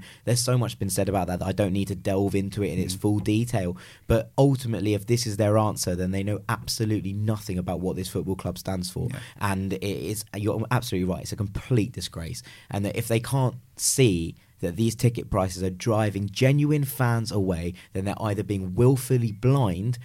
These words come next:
Speaker 1: or they don't care. And both of those things are desperately worrying.
Speaker 2: Yeah, uh, completely well said. And we can go about this, unless the, we can go, we can talk about this for a long, long time. And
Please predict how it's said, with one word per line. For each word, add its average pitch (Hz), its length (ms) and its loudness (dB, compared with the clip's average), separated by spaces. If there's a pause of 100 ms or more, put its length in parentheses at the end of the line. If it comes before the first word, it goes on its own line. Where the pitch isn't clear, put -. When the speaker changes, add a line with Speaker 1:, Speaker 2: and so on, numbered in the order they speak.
(140)
Speaker 1:
or 98 160 2
they 90 140 0
don't 87 220 -2
care. 80 260 -8 (180)
And 92 180 -6
both 107 300 2
of 95 80 -2
those 90 240 0
things 80 380 -4
are 85 140 -8 (200)
desperately 80 520 -8
worrying. 80 400 -10 (340)
Speaker 2:
Yeah, - 240 -8 (260)
uh, 127 140 2 (580)
completely 120 600 4
well 98 180 2
said. 92 260 0
And 95 80 -4
we 101 100 -4
can 113 100 -2
go 110 140 2
about 92 240 0
this, 95 260 -4 (600)
unless 131 320 4
the, 131 100 2 (260)
we 123 100 2
can 147 120 0
go, 151 140 6
we 123 120 0
can 131 100 4
talk 147 200 2
about 113 160 2
this 95 120 -2
for 101 140 -2
a - 20 0
long, 107 260 2
long 98 200 -2
time. 90 500 0
And 90 400 -2